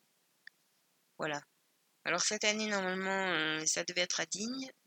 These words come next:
mais, euh, je sais pas en fait, euh, je sais pas, parce que bon, avec le covid,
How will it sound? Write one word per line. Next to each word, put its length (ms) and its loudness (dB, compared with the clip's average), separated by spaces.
mais, 480 -6
euh, 60 -10
je 140 2
sais 260 -2
pas 120 0
en 120 -8
fait, 300 -2
euh, 180 -18
je 100 0
sais 180 4
pas, 160 0
parce 200 2
que 100 -8
bon, 260 -8
avec 240 -4
le 100 -6
covid, 680 -4